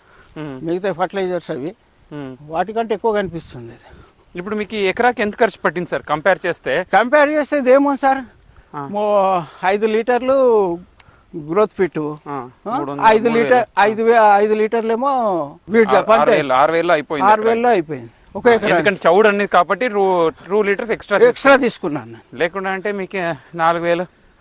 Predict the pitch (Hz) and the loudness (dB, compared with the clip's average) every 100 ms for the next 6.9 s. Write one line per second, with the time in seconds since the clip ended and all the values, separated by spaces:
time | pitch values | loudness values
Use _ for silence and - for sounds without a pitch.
0 | - 202 196 214 147 139 165 143 160 180 | -8 -6 -2 -2 -2 -4 -4 -2 -2 -2
1 | 147 151 156 180 190 180 170 190 156 120 | 0 0 0 0 2 2 0 -2 -4 -6
2 | - _ - 170 156 151 127 120 110 _ | -16 _ -6 -4 -4 -8 -10 -12 -16 _
3 | _ _ _ - 208 220 254 269 262 226 | _ _ _ -4 0 2 2 4 4 2
4 | 262 - 196 240 254 247 247 214 202 240 | 0 0 2 2 0 -2 -2 -2 -2 -2
5 | 220 214 190 233 214 202 185 226 240 226 | 0 0 0 0 0 2 2 2 4 4
6 | 208 202 170 175 180 190 - 147 | 2 -2 0 0 0 -4 -6 -10